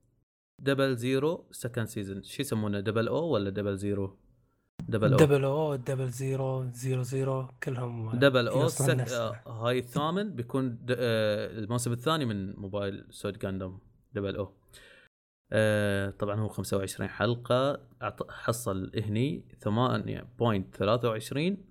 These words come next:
Speaker 1: أو ثمانية بوينت اثنين. آه، انعرض في ألفين وثمانية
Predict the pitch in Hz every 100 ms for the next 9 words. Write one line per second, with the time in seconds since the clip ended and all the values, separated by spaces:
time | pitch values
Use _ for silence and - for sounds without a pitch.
0 | - _ - _ - 104 104 107 98 95
1 | - - 110 156 196 - - - - -
2 | - - 107 104 101 95 110 101 123 139
3 | - - 104 92 - 98 - 104 95 95
4 | 101 131 151 170 185